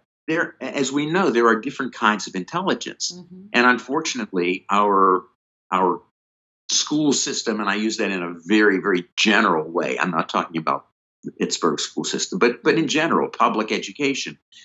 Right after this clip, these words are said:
Speaker 1: came to the conclusion at some point that,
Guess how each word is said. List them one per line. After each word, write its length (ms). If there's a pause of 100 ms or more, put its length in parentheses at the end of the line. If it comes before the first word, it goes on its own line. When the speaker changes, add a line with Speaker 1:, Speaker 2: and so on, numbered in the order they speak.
(1160)
Speaker 1:
came 300
to 80
the 100
conclusion 600
at 80
some 360
point 400 (180)
that, 340